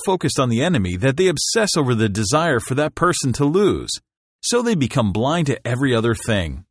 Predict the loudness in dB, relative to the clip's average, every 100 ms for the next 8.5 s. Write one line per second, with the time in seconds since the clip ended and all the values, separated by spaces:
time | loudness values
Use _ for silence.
0 | _ 0 2 0 0 0 0 -2 0 0
1 | 0 -4 -2 0 0 0 -2 -4 -8 -10
2 | _ _ _ -4 0 2 2 2 0 2
3 | 2 0 0 -2 -2 -4 -10 -10 -2 0
4 | 0 0 -2 0 -2 0 2 2 0 -2
5 | 2 2 2 0 0 -2 -2 0 0 -2
6 | 0 -2 -2 -6 -14 _ -2 0 2 0
7 | 0 0 0 0 -2 0 2 4 2 2
8 | 0 0 -2 -4